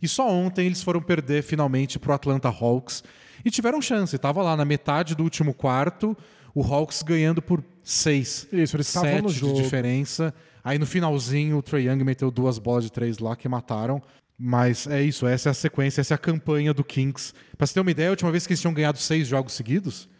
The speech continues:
Speaker 1: na temporada dois mil e quatro, dois mil e cinco. Seis jogos, Danilo,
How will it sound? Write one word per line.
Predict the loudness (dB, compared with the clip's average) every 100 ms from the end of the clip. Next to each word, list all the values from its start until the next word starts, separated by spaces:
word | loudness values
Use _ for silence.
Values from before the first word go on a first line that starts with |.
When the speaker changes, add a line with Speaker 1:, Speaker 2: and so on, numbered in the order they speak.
| _ _ _
Speaker 1:
na | -2 2
temporada | 2 2 2 2
dois | 0 2
mil | 0
e |
quatro, | 0 -2 -2 0 -2
dois | 0 -2 -2
mil | -4
e |
cinco. | -4 -6 -8 -8 -12 -18 _ _
Seis | -6 -2 2 4 4
jogos, | 4 2 2 2
Danilo, | 2 2 -2